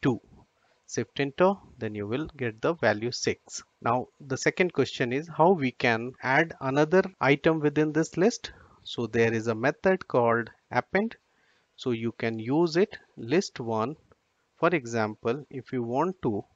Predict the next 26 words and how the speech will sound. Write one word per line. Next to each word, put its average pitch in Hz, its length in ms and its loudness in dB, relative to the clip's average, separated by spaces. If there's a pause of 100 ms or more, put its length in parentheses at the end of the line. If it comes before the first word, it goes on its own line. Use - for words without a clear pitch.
(640)
append 117 540 -2 (100)
another 147 420 2
value 151 520 2 (260)
like 113 480 -2
eight, 151 380 -2 (640)
then 110 240 -4
you 113 140 -4
can 139 380 -6
write 123 340 0
it 117 160 -6
like 107 260 -2
this, 170 320 0 (100)
shift - 380 -6
enter. 117 300 -2 (260)
Now 117 320 -2 (640)
print 185 280 -2 (140)
the 131 100 0
list 117 360 -4
one, 117 380 -2 (180)
list - 380 -8
one, 113 380 -8 (760)
shift - 360 -6
enter. 117 380 -4 (1080)
Then 123 160 -2
you 117 120 -2
will 117 140 -4